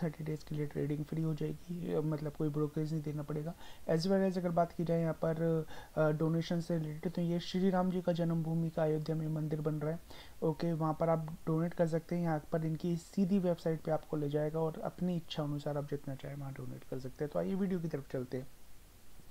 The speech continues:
तो पहली बात तो, जिस share से related देखिए बात हो रही है, वो हो रहा है ईटीएफ़ से रिलेटेड। क्या है? एचडीएफ़सी index fund, मतलब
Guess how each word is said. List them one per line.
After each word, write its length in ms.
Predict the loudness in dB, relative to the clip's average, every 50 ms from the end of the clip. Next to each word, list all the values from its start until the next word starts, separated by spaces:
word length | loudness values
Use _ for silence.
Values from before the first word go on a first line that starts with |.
| -12 -12 -10 -12 -12 -14 -14 -2 2
तो 80 | 4 4
पहली 340 | 6 6 6 6 8 6 6
बात 220 | 6 4 4 4 2
तो, 140 | 2 2 2 0 -4 -4 0
जिस 160 | 2 2 2
share 240 | 2 4 4 4 4
से 140 | 4 2 2
related 280 | 2 2 0 0 0
देखिए 240 | -2 -2 -2 -2 -2
बात 280 | 0 0 -2 -2 -2 -4
हो 100 | -6 -4
रही 160 | -4 -4 -4
है, 260 | -4 -6 -8 -12 -16 -20 -16 -8 -2
वो 180 | 0 2 4
हो 60 | 4 4
रहा 140 | 2 2
है 160 | 0 0 -2 -4 -10 2 6
ईटीएफ़ 380 | 6 6 6 6 4 4 4 2
से 180 | 0 -2 -2
रिलेटेड। 360 | 0 0 -2 -2 -2 -4 -4 -2
क्या 120 | -2 -2 0
है? 120 | 0 0
एचडीएफ़सी 480 | -2 0 0 0 0 0 0 -4 -6 -6 -4
index 380 | -4 -4 -2 -2 -4 -4 -4 -6
fund, 220 | -4 -4 -2 -2
मतलब 340 | -2 0 0 0 0 0